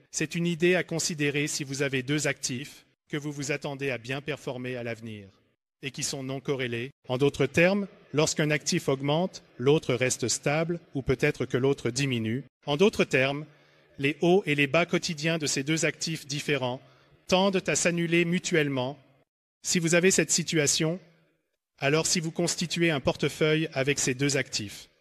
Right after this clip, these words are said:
votre volatilité combinée va s'améliorer, elle va être réduite, parce que les composants que vous ajoutez sont anticorrélés, n'est-ce pas ? C'est donc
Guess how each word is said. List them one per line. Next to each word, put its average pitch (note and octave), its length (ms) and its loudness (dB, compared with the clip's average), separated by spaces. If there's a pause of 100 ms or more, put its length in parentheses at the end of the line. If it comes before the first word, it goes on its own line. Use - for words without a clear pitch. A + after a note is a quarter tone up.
(380)
votre C3+ 260 0
volatilité E3 680 2
combinée D#3+ 500 0
va D3 120 2
s'améliorer, D3+ 720 2 (400)
elle C3+ 180 -2
va C#3 120 2
être C#3+ 200 0
réduite, C3 560 -2 (640)
parce - 240 -2
que D#3+ 260 4 (720)
les B2+ 120 -2
composants E3 520 2
que D#3 120 0
vous C3+ 200 -2
ajoutez C3+ 480 0 (200)
sont C#3+ 300 -2
anticorrélés, C#3+ 680 0
n'est-ce B2 260 -2
pas ? E3 260 -2 (600)
C'est E3+ 180 2
donc F#3 380 2